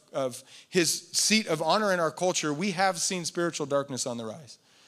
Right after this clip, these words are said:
And if you've read the headline news over the last couple of years, you should start to see the reality of Ephesians six taking place, that we do not wrestle with flesh and blood. There's something behind the rulers of our age that is a demonic force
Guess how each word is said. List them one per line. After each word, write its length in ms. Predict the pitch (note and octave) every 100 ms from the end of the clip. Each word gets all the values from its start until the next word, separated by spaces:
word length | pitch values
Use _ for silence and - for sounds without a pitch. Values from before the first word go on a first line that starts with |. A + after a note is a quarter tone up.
| - - -
And 80 | C#3+
if 80 | C#3+
you've 200 | D#3+ E3
read 160 | F#3
the 100 | E3
headline 460 | D#3 F3+ E3+ E3 D#3+
news 260 | E3 C#3
over 140 | C#3 C3
the 40 |
last 280 | C3+ C#3 -
couple 240 | D3+ C#3
of 40 | C#3
years, 300 | D3 B2+ - - -
you 180 | D#3 F#3+
should 320 | - A#3 A#3+
start 320 | - A3+ G3+ F#3+
to 100 | F3+
see 420 | - G#3 E3+ - - -
the 120 | F3+
reality 500 | F#3+ E3+ G3 A3 G3+
of 100 | F3
Ephesians 460 | D3 G3+ F3+ E3+
six 300 | - F#3+ D3
taking 400 | - F#3 - G3
place, 360 | - G3+ F3 - - -
that 160 | F3 E3+
we 100 | F#3
do 140 | F3+
not 420 | D#3+ F3 A3 -
wrestle 360 | F3+ G#3 - F3+
with 140 | E3
flesh 320 | - E3+ D3
and 140 | D#3+ D3
blood. 300 | F#3+ D3+ A2 - -
There's 180 | E3+ -
something 380 | A3 G#3 G3+ F3
behind 720 | F#3 D3 - A3 A#3+ A#3 F#3
the 100 | F#3
rulers 520 | F3+ G#3+ G#3+ F#3 E3+
of 160 | G3 F#3
our 200 | F3 F3
age 340 | F#3 D3 - - -
that 140 | E3+
is 180 | F3 E3+
a 80 | D#3+
demonic 600 | D#3+ D#3 D#3 F3+ A#3 A#3
force 380 | - D#3 D3+